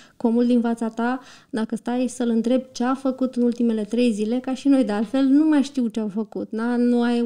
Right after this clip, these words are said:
o idee ce au mâncat, ce au băut, unde au fost, cât au mers.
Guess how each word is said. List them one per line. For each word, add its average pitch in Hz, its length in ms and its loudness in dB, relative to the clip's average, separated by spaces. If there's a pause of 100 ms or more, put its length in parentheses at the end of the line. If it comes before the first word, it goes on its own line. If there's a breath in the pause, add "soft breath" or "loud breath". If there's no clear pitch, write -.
o 233 60 2
idee 240 400 4
ce 240 120 -2
au 247 100 2
mâncat, 226 360 2
ce 240 100 -2
au 240 80 2
băut, 214 360 -2
unde 220 160 0
au 220 120 0
fost, 202 320 -6
cât 220 180 -6
au 220 120 -2
mers. 208 360 -4